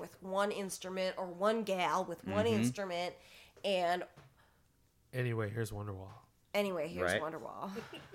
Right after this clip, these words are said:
Speaker 2: Uh, well, and it was in, in a lot of ways a response to a lot of the upheaval of the sixties and the,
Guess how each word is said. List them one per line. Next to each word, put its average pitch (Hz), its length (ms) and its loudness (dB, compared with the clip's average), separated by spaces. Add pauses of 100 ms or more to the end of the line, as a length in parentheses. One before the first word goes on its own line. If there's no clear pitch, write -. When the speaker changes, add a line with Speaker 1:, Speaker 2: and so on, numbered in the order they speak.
(160)
Speaker 2:
Uh, 120 340 6 (100)
well, 262 220 8
and 240 140 8
it 208 80 4
was 202 160 4
in, 202 140 6
in 180 160 0
a 175 60 4
lot 165 140 8
of 170 80 6
ways 135 220 8
a 120 60 4
response 101 540 2
to 87 480 0 (640)
a - 60 -2
lot 98 220 2
of 90 80 -2
the 92 100 0
upheaval 170 480 2
of 143 140 4
the 139 60 -2
sixties 120 760 2
and 95 180 0
the, 90 320 4